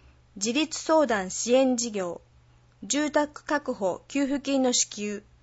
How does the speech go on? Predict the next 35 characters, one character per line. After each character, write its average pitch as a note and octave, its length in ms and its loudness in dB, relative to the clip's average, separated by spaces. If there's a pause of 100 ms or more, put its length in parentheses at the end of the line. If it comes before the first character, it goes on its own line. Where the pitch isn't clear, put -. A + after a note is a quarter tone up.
(400)
家 B3 140 -6
計 D4+ 260 4
相 D#4 260 4
談 F#3+ 240 -2
支 A#3+ 240 -2
援 C4+ 220 4
事 B3 140 -6
業、 F3+ 300 -8 (800)
就 D4+ 360 4
労 D4+ 240 4
準 C#4 220 4
備 G3+ 160 -4
支 A3 220 -2
援 A#3 200 0
事 A3 140 -8
業 G3 280 -6 (220)
の C4 120 2
四 B3+ 140 6
つ B3 200 -6
が C#4 80 2
あ A#3 60 0
り G3+ 100 -8
ま F3+ 140 -12
す。 - 180 -20 (640)
な B3 200 6
お、 A3 100 0
就 D#4 300 0
労 D#4+ 200 6
準 C#4+ 180 0
備 A3+ 140 0
支 A3+ 200 0
援 C4+ 200 4
事 C4+ 120 -4
業 A3 220 0
は F3 180 -4